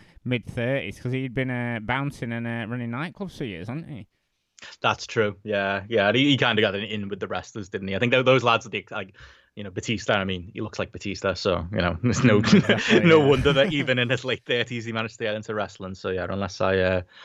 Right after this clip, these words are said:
Speaker 2: I take up some, uh, some special medicine or, or the like, I, I think it's probably <laughs> unlikely here in my, uh, my late thirties that I'll be giving it a second go. I think, again, happier with the podcasting side of things, I'd say.
Speaker 1: Well, you said, like, obviously, you know, uh,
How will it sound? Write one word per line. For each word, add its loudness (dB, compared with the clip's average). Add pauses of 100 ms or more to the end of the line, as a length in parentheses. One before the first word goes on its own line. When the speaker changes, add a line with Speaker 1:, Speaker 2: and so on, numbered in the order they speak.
(200)
Speaker 2:
I -4
take 2
up -4
some, 0
uh, 4
some -4
special 0
medicine -2
or, -2
or 2
the 2
like, 2
I, -4
I -4
think -8
it's -12
probably 2 (400)
<laughs> 4
unlikely 6
here 6
in 4
my, 4
uh, 2
my 2
late 0
thirties -4
that 0
I'll 0
be -4
giving -4
it -2
a -4
second -2
go. 4
I -4
think, -6
again, -2 (240)
happier 4
with 4
the -10
podcasting -10
side -10
of -16
things, -12
I'd -16
say. -6 (760)
Speaker 1:
Well, -4
you -6
said, -2
like, 0
obviously, -2
you -2
know, 0
uh, 0